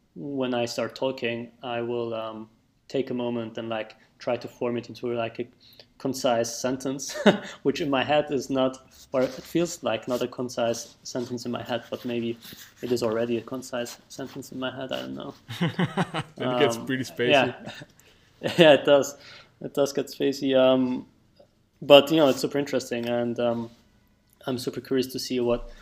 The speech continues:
Speaker 1: kind of advances that there will be in that, in that space. Um, but I really like the, the concept of thinking, um,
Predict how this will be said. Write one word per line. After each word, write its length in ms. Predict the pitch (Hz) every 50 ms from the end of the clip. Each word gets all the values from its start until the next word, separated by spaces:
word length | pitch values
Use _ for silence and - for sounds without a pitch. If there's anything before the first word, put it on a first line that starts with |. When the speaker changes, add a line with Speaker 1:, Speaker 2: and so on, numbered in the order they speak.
| - - - -
Speaker 1:
kind 120 | - 127 123
of 120 | 120 120 -
advances 640 | - 120 117 120 120 120 120 120 - - 117 -
that 160 | - 120 - - - _ _ _ _ -
there 160 | 127 123 120
will 180 | 120 123 123
be 200 | 120 123 120 117
in 160 | 117 117 113 113
that, 260 | 113 113 113 110 -
in 80 | 123
that 160 | 117 110 110 -
space. 560 | - - - 123 120 113 - - - - - - - - - _ _ _ -
Um, 420 | 131 123 123 - - - - 123
but 140 | 123 143 143
I 80 | 151 139
really 220 | 151 165 190 196
like 260 | 180 165 156 156 -
the, 200 | - 143 131 127
the 80 | 127 123
concept 440 | - - 139 139 139 - 139 - -
of 140 | 120 - -
thinking, 600 | - 131 131 127 - - 123 120 120 120 120 120 - _ - _ _ _ _ _ _
um, 420 | - 127 120 117 117 117 117 -